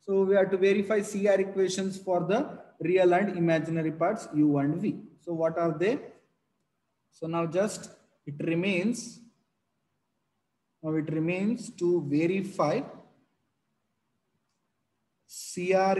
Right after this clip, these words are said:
equations for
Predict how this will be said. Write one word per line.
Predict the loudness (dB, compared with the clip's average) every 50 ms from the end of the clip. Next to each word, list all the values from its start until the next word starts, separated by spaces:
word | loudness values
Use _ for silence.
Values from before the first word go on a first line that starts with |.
| -2 -4
equations | -8 -8 -8 -2 2 4 4 4 2 2 -2 -2 -2 -2 -4 -4 -8 -14 -16 -20 -20 -20 -20 _ _ _ _ _ _ _ _ _ _ _ _ _ _ _ _ _ _ _ _ _ _ _ _ _ _ _ _ _ _ _ _ _ _ _ _ _ _ _ _ _ _ _ _ _ _ _ _ _ _ _ _ _ _ _ _ _ -4
for | 2 4 4 6 6 4 2 -2 -8 -12 -16 -18